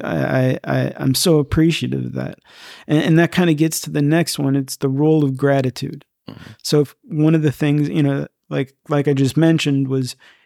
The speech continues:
Speaker 1: hitting my knees and saying my gratitude. What has been the importance of gratitude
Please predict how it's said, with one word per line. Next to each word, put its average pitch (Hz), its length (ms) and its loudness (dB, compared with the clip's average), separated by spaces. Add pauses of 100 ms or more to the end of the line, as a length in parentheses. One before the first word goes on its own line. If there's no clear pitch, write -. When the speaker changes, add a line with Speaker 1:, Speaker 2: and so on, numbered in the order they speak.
Speaker 1:
hitting 156 380 2
my 139 140 2
knees 147 600 -2
and 139 400 2
saying 160 420 2
my 120 120 -2
gratitude. 120 720 -8 (1300)
What 175 400 -2 (240)
has 156 260 2
been 156 280 2
the 160 100 4
importance 147 600 0
of 135 140 -6
gratitude 135 800 -2